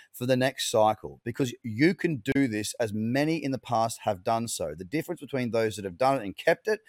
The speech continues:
and those that have done it and haven't kept it is simply education and understanding of what it is that you're doing. Start planning your five years ahead. Start planning your trades better. Start planning everything and managing your risk,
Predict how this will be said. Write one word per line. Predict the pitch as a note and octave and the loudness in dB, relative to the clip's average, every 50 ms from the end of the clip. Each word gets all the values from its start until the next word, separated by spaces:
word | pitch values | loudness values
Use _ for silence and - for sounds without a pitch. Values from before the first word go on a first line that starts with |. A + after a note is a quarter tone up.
| - - - - - - | -20 -20 -20 -20 -8 -4
and | - B2 A#2+ | -2 0 4
those | B2 A#2+ A#2+ A2 | 4 4 4 2
that | A2+ G#2+ | 0 -2
have | G#2 F#2 | -2 2
done | - A#2+ A#2+ A#2 | 2 4 4 2
it | A#2 | 0
and | G#2 G2 | -2 -2
haven't | G2 D3 F3 F#3 F#3 D3 - | 2 4 4 4 4 0 -2
kept | - B2 A#2 - - | 0 -2 0 -2 -4
it | A#2+ - _ _ _ _ | -6 -6 _ _ _ _
is | - C3 A#2+ | -6 -4 -4
simply | - - D#3+ D#3+ - - E3+ D#3+ - | -2 0 -2 -2 0 0 0 0 2
education | - C3 A2+ A2+ F#2+ - A#2 G#2 G#2 G#2 - - A#2 - | 0 -2 -2 -4 -4 -2 2 2 2 2 0 -4 -8 -10
and | A2 G2+ - | -12 -8 -6
understanding | G2+ G2+ G#2 G#2 G2+ - - - G#2+ G2 F#2+ F#2+ | -4 -4 -4 -4 -8 -8 -6 -4 -4 -4 -4 -4
of | F#2 E2+ | -6 -6
what | F2 F2+ F#2+ | -4 -4 -4
it | F#2 F2+ | -4 -4
is | F#2 F#2 F2 | -6 -8 -8
that | F2+ - | -10 -10
you're | F2 E2+ E2 | -8 -8 -8
doing. | C#2+ E2 E2+ E2 D#2+ D#2 D2 - _ - - _ _ | -8 -8 -8 -8 -8 -10 -12 -16 _ -20 -20 _ _
Start | - - - D#3+ D#3+ F3+ F#3+ - | -6 0 4 6 6 6 6 4
planning | - - - D3 D3+ D#3 D3 C3+ A#2 | 0 2 4 4 6 4 4 2 0
your | G#2+ A2+ A2+ A2 | 0 0 -2 -2
five | - - C3 B2+ B2+ B2+ A#2 | 2 4 6 8 8 8 6
years | B2 A#2+ A#2+ G#2+ G2+ | 4 0 -2 -2 -2
ahead. | G#2 G2+ G#2 F#2 E2+ D2+ - | -2 -2 0 -2 -2 -2 -4
Start | - - C#3 D3 F3 F3+ - | -2 2 4 4 4 4 2
planning | - D3 C#3 C3+ B2+ A#2+ A2+ | 2 2 2 2 2 0 -2
your | G#2+ G2+ G2 | -4 -4 -6
trades | - - - C3+ C#3 C#3+ C#3 C3 G#2+ | -6 -4 0 2 4 4 4 2 0
better. | F2+ G2 F2 D2+ D#2+ | -2 -4 -4 -2 -4
Start | - - B2+ D3 E3+ - | -4 0 0 0 0 0
planning | - - C3+ C3+ C#3+ C#3 C#3 C#3 - | -2 0 2 2 2 2 0 0 0
everything | - B2+ B2+ G#2+ B2 C3 A#2+ - - C3 C3 | 0 0 0 0 -2 -4 -4 -2 -2 -2 -2
and | G#2 A2 G2+ G2+ G#2+ | -2 -4 -6 -4 -2
managing | A#2 C3 C3+ C3+ A#2 C3 B2+ A#2+ | 0 0 0 -2 -2 -2 -2 -2
your | A#2 A2 G#2+ | 0 -2 -2
risk, | G2+ G#2 G#2+ G#2+ A2+ - - | -2 -2 -4 -4 -6 -6 -10